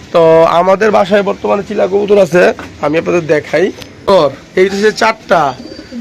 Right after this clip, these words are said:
এই যে একটা চিলা নর, এটা, এটা বিক্রি করে দিব অবশ্য। এই নরটা কিন্তু খুব সুন্দর একটা নর। এর আগের ভিডিওতে আপনাদের বলছিলাম যে এই নরটা আমরা বিক্রি করে দিব।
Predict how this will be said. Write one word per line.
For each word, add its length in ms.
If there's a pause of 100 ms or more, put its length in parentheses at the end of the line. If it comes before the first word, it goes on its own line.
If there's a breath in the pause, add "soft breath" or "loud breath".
(140)
এই 80
যে 120
একটা 160
চিলা 240
নর, 320 (100)
এটা, 160
এটা 200
বিক্রি 220
করে 140
দিব 120
অবশ্য। 500 (200)
এই 100
নরটা 160
কিন্তু 160
খুব 160
সুন্দর 220
একটা 140
নর। 160 (560 loud breath)
এর 120
আগের 200
ভিডিওতে 220
আপনাদের 260
বলছিলাম 360
যে 60
এই 60
নরটা 140
আমরা 120
বিক্রি 180
করে 140
দিব। 260